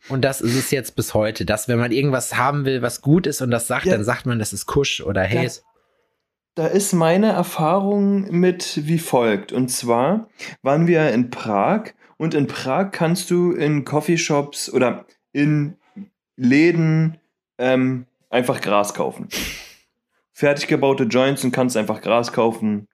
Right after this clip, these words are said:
Speaker 2: kein Problem. Ne, ich hab auch gefragt, so: „Ey, ist das hier legal?“ Und die so: „Ja, ja, ist legal, kein Problem“, ne? Kaufen das, ich baue mir ein, denk so: „Ha, das darf ja gar nicht wahr sein.“ Weil es riecht da teilweise auch, ne?
Speaker 1: Mhm.
Speaker 2: Und die meinten,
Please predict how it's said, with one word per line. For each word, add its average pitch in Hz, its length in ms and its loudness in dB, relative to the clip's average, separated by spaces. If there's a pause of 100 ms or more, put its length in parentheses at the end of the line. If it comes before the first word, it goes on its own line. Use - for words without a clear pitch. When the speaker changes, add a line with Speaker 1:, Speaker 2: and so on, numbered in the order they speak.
Speaker 2:
kein 95 180 -2
Problem. 67 420 -6 (840)
Ne, 127 140 2
ich 139 140 -2
hab 101 100 0
auch 104 100 0
gefragt, 101 300 -6
so: - 80 -6
„Ey, 98 100 0
ist - 140 -6
das 95 80 -6
hier 110 100 2
legal?“ 104 440 2
Und 120 120 -2
die 98 40 -6
so: 95 120 2
„Ja, 143 160 4
ja, 185 280 2
ist - 140 -4
legal, 135 320 0
kein 131 160 -2
Problem“, 113 380 -2
ne? 139 220 -4 (560)
Kaufen 190 340 2
das, 160 440 0
ich - 180 -12
baue 139 160 2
mir 160 180 4
ein, 143 160 2
denk 120 180 2
so: - 220 -6
„Ha, 269 100 2
das 190 120 -4
darf 120 180 0
ja 120 60 -2
gar 110 140 2
nicht 110 140 -6
wahr 127 140 2
sein.“ 104 220 0 (180)
Weil 127 120 -2
es 120 100 -2
riecht 196 180 4
da 170 60 6
teilweise 107 520 2
auch, 90 200 0
ne? 139 200 2
Speaker 1:
Mhm. - 1040 -2
Speaker 2:
Und 113 60 4
die 117 80 6
meinten, 143 440 2